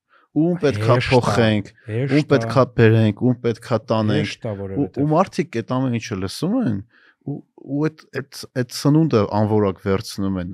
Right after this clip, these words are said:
Speaker 1: ուղեղի համար իրանց,
Speaker 2: Ահա։
Speaker 1: կրիտիկական Միշլենյան, ոնց որ դու նշեցիր, կրիտիկական մտածելակերպը հավասարվում ա զրոյի,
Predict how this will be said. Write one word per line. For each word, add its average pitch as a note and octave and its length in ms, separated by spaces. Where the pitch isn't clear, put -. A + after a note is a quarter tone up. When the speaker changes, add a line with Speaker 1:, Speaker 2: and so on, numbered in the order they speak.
Speaker 1:
ուղեղի G2 400
համար F2 380
իրանց, A2+ 460
Speaker 2:
Ահա։ - 380
Speaker 1:
կրիտիկական C#3 720
Միշլենյան, G2 460
ոնց F2+ 160
որ F#2 140
դու G2+ 160
նշեցիր, F2+ 440
կրիտիկական G#2 640
մտածելակերպը F#2+ 880
հավասարվում F#2+ 640
ա E2+ 80
զրոյի, F2+ 540